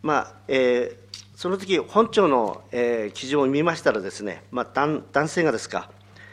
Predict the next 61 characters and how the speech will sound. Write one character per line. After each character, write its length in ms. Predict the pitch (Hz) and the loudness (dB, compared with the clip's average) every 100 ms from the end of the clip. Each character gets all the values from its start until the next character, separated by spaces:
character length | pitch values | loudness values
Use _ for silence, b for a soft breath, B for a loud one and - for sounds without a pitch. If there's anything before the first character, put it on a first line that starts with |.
| B B B | B B B
八 320 | - 147 - | -10 -8 -6
十 100 | 147 | -6
点 260 | - 127 117 | -4 -4 -4
三 300 | - 127 131 | -2 -4 -4
歳、 400 | - 107 92 - - | -2 -4 -4 -8 -18
そ 160 | - 156 | -10 -10
し 60 | - | 2
て、 260 | 151 123 | 2 2
え 400 | - 101 101 101 90 | 0 -6 -6 -10 -8
ー、 20 | |
女 80 | 120 | -6
性 200 | 147 127 | -2 -2
が 100 | 107 | -4
八 240 | 127 139 | -8 -8
十 100 | 135 | -4
七 220 | 127 117 | -2 -2
点 180 | - 107 | -4 -8
一 180 | 101 101 | -8 -10
歳 280 | - 131 104 | -4 -2 -2
と、 200 | 87 - - B B B B B 117 | -6 -10 -16 B B B B B -6
え 60 | |
ー、 40 | 113 | -4
管 240 | 170 170 | -4 -2
内 160 | 185 156 | -2 -2
で 100 | 127 | -4
は 280 | 98 87 - | -4 -6 -8
中 260 | - 170 | -2 -2
間 580 | 170 - 175 165 165 151 | -4 0 2 2 0 0
の、 340 | 180 139 - - | 2 0 -2 -12
え 240 | 98 85 - | -10 -10 -12
ー、 60 | - | -12
位 20 | |
置 140 | - | -6
に、 220 | 123 143 - | -4 -4 -6
え 60 | |
ー、 100 | 92 | -14
立 160 | - 123 | -10 -8
っ 20 | |
て 120 | - | -4
お 60 | 107 | -6
り 60 | 85 | -6
ま 100 | - | -12
し 80 | |
た。 160 | - - - - - - - - - - - - - | -14 -18 -20 -20 -20 -20 -20 -20 -20 -20 -20 -20 -4
ま 260 | 175 - B | -2 -2 B
あ、 20 | B B B B B - | B B B B B -6
し 140 | - | 2
か 120 | 202 | 4
し 100 | 185 | 6
な 100 | 180 | 8
が 100 | 180 | 10
ら 100 | 196 | 10
も 80 | 190 | 10
で 100 | 139 | 6
す 140 | - 117 | 2 -2
ね、 260 | 95 - - - - - | -6 -8 -20 -20 -20 -2
あ 140 | 123 | 0
の、 440 | 127 127 123 123 - | 2 0 0 -2 -6
医 60 | 139 | -2
療 240 | 156 151 | 2 2
の、 380 | 147 143 - | 4 4 2